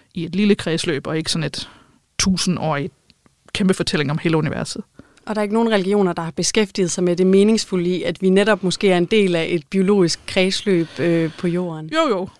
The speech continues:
Speaker 1: Det er der meget, men det er jo så også, altså, det er, så er det jo heller ikke slut.
Speaker 2: Nej, det er
Speaker 1: Altså, så,
Speaker 2: rigtigt.
Speaker 1: så, um, og man kan sige, det findes jo også i masser af nye rel-, hvad vi nogle gange kalder nye religiøse bevægelser, eller hvis vi laver sådan lidt crossover til sådan,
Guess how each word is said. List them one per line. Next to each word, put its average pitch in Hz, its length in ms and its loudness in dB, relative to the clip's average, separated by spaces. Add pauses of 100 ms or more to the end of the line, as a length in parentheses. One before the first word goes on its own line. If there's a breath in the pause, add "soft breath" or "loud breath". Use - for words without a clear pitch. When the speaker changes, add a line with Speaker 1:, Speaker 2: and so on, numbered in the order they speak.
(160)
Speaker 1:
Det 190 140 -6
er 262 80 2
der 226 100 2
meget, 185 400 2
men 185 100 -2
det 190 60 0
er 226 40 2
jo 220 60 2
så 196 100 0
også, 185 220 -2
altså, 190 140 -6
det 196 60 -4
er, 208 40 0
så 226 80 0
er - 20 4
det 214 60 4
jo 202 40 2
heller 214 80 0
ikke - 120 -4
slut. - 360 -6
Speaker 2:
Nej, 180 200 0
det - 340 -12
er - 20 -2
Speaker 1:
Altså, 202 160 2
så, 214 80 0
Speaker 2:
rigtigt. 170 140 0
Speaker 1:
så, 196 340 0
um, 185 160 -8
og 196 80 -2
man 190 80 0
kan 202 80 -2
sige, 214 100 0
det 208 120 0
findes 226 240 2
jo 202 60 4
også 190 140 0
i - 20 -2
masser 202 260 0
af 160 260 -2
nye 233 280 4
rel-, 214 140 0
hvad 170 100 -6
vi 160 80 -8
nogle 180 160 -6
gange 160 140 -10
kalder 160 120 -6
nye 233 200 2
religiøse 196 300 -2
bevægelser, 185 580 -4
eller 156 220 0
hvis - 200 -6
vi 165 60 -4
laver 160 180 2
sådan 170 120 -2
lidt 165 120 -6
crossover 175 440 0
til - 180 -2
sådan, 160 260 -6